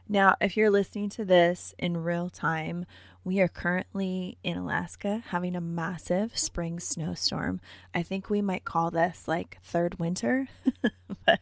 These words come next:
it's rough. One of my kids got up this morning and literally cried a massive amount of tears because it needs to be summer already, right? Or at least there needs to be not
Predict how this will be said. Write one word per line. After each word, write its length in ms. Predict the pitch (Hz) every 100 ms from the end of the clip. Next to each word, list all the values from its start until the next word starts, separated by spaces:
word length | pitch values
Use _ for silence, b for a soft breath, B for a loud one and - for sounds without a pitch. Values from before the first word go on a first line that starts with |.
| - - - _ - - B B B -
it's 260 | 196 -
rough. 340 | 170 175 160 -
One 100 | 180
of 60 |
my 140 | 196 190
kids 240 | 185 180
got 160 | - 175
up 120 | 165
this 220 | 170 -
morning 320 | 165 165 165 -
and 400 | 170 175 170 170
literally 600 | 165 156 156 156 160 175
cried 720 | - - 143 143 135 151 180 B B B
a 100 | 185
massive 460 | 175 151 131 - 170
amount 280 | 160 151 170
of 80 | 170
tears 440 | 135 139 175 -
because 840 | 175 - 165 160 160 175 - - - b b b
it 180 | - -
needs 220 | 185 170
to 100 | -
be 140 | 180 175
summer 400 | - 160 156 151
already, 480 | 143 135 - 165 175
right? 320 | - 170 180 -
Or 140 | 185
at 140 | 180 -
least 260 | 226 247
there 120 | 220 190
needs 200 | 196 -
to 120 | -
be 280 | 180 175 175 B B B
not 600 | 185 165 170 - -